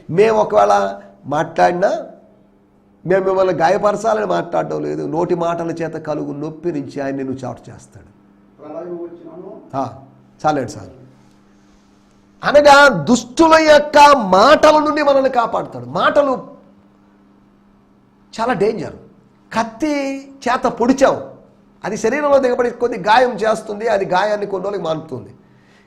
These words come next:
Speaker 1: కానీ మనసుకు చేసేటువంటి గాయాలు, కత్తిపోటు వంటి మాటలు ఉన్నాయి చూసారా? ఇర్మియా గ్రంథం పద్దెనిమిదో అధ్యాయంలో, "మాట, వానిని మాటలతో కొట్టుదుము రండి."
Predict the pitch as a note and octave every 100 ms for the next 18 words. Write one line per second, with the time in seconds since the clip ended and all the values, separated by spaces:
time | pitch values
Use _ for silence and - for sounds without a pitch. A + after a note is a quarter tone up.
0 | _ E3+ G3 G3 E3 D3 D3 F3 A3+ -
1 | C4 A#3+ - G#3 G3 G3 F#3 F3+ D3+ C3+
2 | C#3 C3 A#2 F2 _ _ _ - A3 A3
3 | - C#4+ - A#3+ A#3 A#3 G#3+ G#3 G3 D#3+
4 | F3 G#3+ F#3+ E3 D3 C#3 C3+ - - -
5 | _ _ _ _ _ _ _ _ _ _
6 | D3+ G3+ A#3 A3 A3 A3 F#3 G#3 G#3+ G#3
7 | G3 F3+ D3 D3+ G#3+ A3+ F3+ C#3 E3 F#3+
8 | E3+ B2 C#3+ F#3 G3+ A#3 C4 B3+ A#3+ A#3+
9 | B3 A#3 A3+ A3 A3+